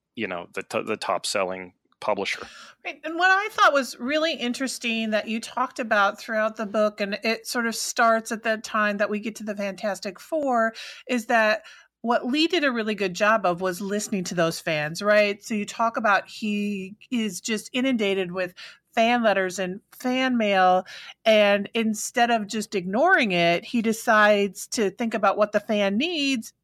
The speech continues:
Speaker 2: and creates this, right? We move into the, the teenage superhero, and we move into Peter Parker and how Spider-Man comes in. So can you talk a little bit about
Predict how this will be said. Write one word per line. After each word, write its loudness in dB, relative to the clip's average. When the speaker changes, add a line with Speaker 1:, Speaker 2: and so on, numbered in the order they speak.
Speaker 2:
and 4
creates 0
this, 2
right? 0
We 2
move 0
into -4
the, 2
the 4
teenage 0
superhero, 6
and 4
we 2
move 2
into 2
Peter 0
Parker 4
and 2
how 4
Spider-Man 2
comes -4
in. -2
So -4
can -10
you -2
talk 2
a 4
little 0
bit 0
about 2